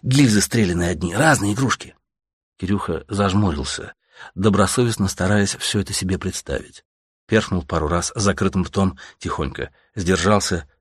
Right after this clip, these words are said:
выдохнул протяжно. Наверное, не мог вообразить. Артем и сам не мог. А летом купол этот открывается, и живут они на свежем воздухе. Не под землей, а снаружи, в домах с окнами. В окна другие дома видно, или лес, например.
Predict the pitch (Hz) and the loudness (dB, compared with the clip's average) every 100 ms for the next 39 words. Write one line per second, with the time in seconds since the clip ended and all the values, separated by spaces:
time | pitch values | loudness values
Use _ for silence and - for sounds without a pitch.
0 | _ 101 113 92 - 82 71 80 - 57 | _ 0 2 2 0 -4 -4 -6 -4 -6
1 | - - _ _ _ _ 104 92 98 90 | -8 -20 _ _ _ _ -2 2 4 2
2 | 90 - 113 95 90 85 82 82 71 67 | 0 0 0 2 0 0 0 0 -4 -6
3 | 67 _ _ _ _ _ _ - 98 - | -8 _ _ _ _ _ _ -6 -4 0
4 | 101 92 - 71 - _ - 73 71 71 | 2 0 -4 -10 -14 _ -6 -6 -6 -12
5 | - _ _ _ - - - 110 127 143 | -20 _ _ _ -20 -20 -2 4 4 4
6 | 101 - - - 147 127 120 110 - - | -2 -8 -20 -4 2 4 4 2 -6 -12
7 | - 127 120 101 - - - - - - | -4 0 2 0 -2 -8 -8 -14 -16 -2
8 | 131 110 131 120 90 85 101 - 107 101 | 2 4 2 2 0 0 0 0 0 2
9 | 92 76 - - - _ - 131 104 95 | 0 -4 -8 -16 -18 _ 0 0 2 0
10 | 101 151 113 - - 170 131 - _ 110 | 2 2 0 0 0 0 0 -6 _ -4
11 | 107 120 117 - 170 - - - _ _ | 0 2 2 0 -2 -6 -12 -16 _ _
12 | - - - 107 170 - - 127 123 131 | -16 -14 -8 2 2 4 2 2 6 6
13 | 120 113 95 85 82 - 135 143 123 - | 6 4 2 0 -6 -2 2 4 2 0
14 | 104 98 92 | -2 -2 -4